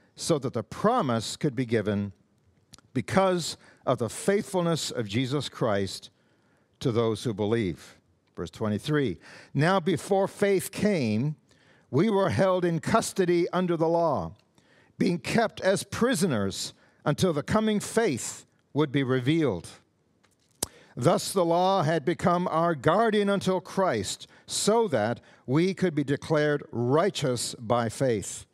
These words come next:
But now that faith has come, we are no longer under a guardian." Verse twenty-six, "For in Christ Jesus you are all sons of God through faith.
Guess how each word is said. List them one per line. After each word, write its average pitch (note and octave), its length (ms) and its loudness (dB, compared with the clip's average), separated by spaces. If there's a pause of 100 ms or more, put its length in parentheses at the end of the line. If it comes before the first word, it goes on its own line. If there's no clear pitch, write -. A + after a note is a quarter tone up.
(600)
But A#2+ 160 2
now D#3 500 2 (400)
that C#3+ 160 2
faith A#3 340 0
has C#3+ 220 2
come, C#3 460 0 (500)
we E3 140 4
are F3+ 80 4
no F3+ 100 2
longer F3 400 2
under A#3 260 2
a B2+ 60 0
guardian." F2+ 580 0 (1400)
Verse A#2 160 -2
twenty-six, - 640 -2
"For G3 240 2
in G#3 160 2
Christ F#3+ 420 0
Jesus F#3+ 540 0
you G3+ 460 0
are F3+ 280 2 (120)
all D#3+ 640 2
sons F#3 400 0
of E3+ 160 0
God D3 320 2
through D3 260 -4
faith. - 540 -4